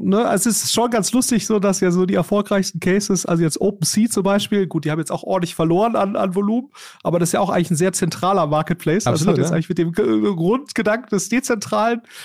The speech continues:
Speaker 1: dann nicht ganz so viel zu tun. Aber ja, also ich, ich,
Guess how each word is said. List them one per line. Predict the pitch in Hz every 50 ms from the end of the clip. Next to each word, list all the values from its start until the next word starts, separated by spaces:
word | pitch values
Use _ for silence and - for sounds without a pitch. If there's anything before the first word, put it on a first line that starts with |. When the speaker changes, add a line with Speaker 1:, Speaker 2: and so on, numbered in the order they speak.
| - - _
Speaker 1:
dann | - 185 190
nicht | 185 -
ganz | 214 220 220
so | - 214
viel | - 226 -
zu | -
tun. | - - 220 214 202 - - - - - - -
Aber | 185 190 202 196 156
ja, | - 147 135 123
also | - - 185 180 190
ich, | - - - 285 -
ich, | 202 175 - -